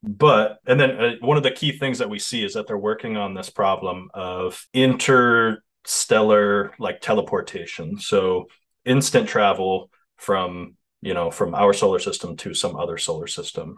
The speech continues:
right? That's, like, a theoretical physics problem that they've been working on together. And we see a, an important scene where Reed Richards and Victoria Von Doom sort of share with each other that they've kind of broken the code. They figured it out.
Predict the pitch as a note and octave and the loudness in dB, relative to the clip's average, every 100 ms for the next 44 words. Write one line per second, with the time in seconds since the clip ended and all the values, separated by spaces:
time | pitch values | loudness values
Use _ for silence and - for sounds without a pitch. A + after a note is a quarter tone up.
0 | - F2+ F2 F#2+ - G2 F#2 - B2+ B2 | -10 -6 -4 -4 -2 -2 -2 -2 2 4
1 | G#2+ G2+ G#2 - G2+ G2+ - F#2+ F2 F2+ | 4 2 0 -2 -4 -4 -6 -6 -4 -8
2 | F2 F2+ E2+ G2 F2+ F2+ - F#2 F2 - | -10 -8 -8 -8 -6 -8 -8 -12 -12 -12
3 | - G#2 - - - - - - A2 G#2+ | -10 -6 -6 -6 -10 -20 -10 0 2 4
4 | G#2 C#3 B2 A2 A2 G#2+ A#2+ G#2+ D3+ B2 | 2 2 4 4 4 2 2 4 4 2
5 | - A#2+ A2 G2+ F#2+ F#2+ F#2 F#2+ - - | -2 0 0 0 -4 -6 -4 -6 -8 -20
6 | - A2+ A#2 G#2+ G#2 G#2+ G2 G2+ - - | -10 -2 0 4 2 2 0 -2 -10 -8
7 | G2+ G2 F#2+ F#2 F#2+ G#2 G2+ A2 G2 F#2+ | -6 -4 -4 -6 -2 0 4 4 4 0
8 | F2+ F#2+ F#2 F#2+ - F2+ F2 - - _ | -4 -4 -6 -6 -2 0 -2 -6 -20 _
9 | _ _ _ _ - - B2+ A2 A2 G#2 | _ _ _ _ 0 6 8 6 4 2
10 | A2 G2+ G2 - - G2 G2 - A2+ F#2+ | 2 2 0 -8 -6 -4 -6 -2 0 0
11 | - G#2+ G2 G2+ F#2 - F#2 E2+ E2 F2 | 2 4 4 0 -6 -6 -6 -6 -4 -4
12 | - G#2+ G2 F2+ E2+ D#2+ - | 0 2 2 0 -2 -2 -6